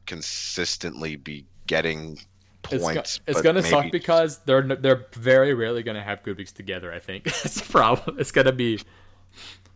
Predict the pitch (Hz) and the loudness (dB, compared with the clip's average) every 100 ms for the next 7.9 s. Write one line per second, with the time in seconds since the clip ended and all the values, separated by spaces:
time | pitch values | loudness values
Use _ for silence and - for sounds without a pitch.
0 | _ 127 127 135 139 135 123 123 131 131 | _ 2 4 6 6 6 4 4 4 4
1 | 131 123 104 104 - - 113 - 87 90 | 0 0 -4 -6 -8 -10 -8 -6 -6 -6
2 | 85 82 - - 104 92 98 85 - 107 | -6 -8 -12 -12 -10 -6 -6 -8 -8 -8
3 | 110 123 123 _ _ - 113 98 101 101 | -6 -8 -10 _ _ -4 -2 2 4 4
4 | 76 - 110 110 104 101 104 98 92 90 | 4 2 2 2 0 -2 -2 -4 -4 -6
5 | 95 - 95 87 - - - - - - | -6 -6 -10 -10 -16 -20 -12 -10 -10 -12
6 | - - - - - - 139 139 143 196 | -16 -20 -20 -20 -20 -10 0 2 2 4
7 | 208 185 156 120 113 127 113 107 | 6 6 6 2 2 0 -2 -4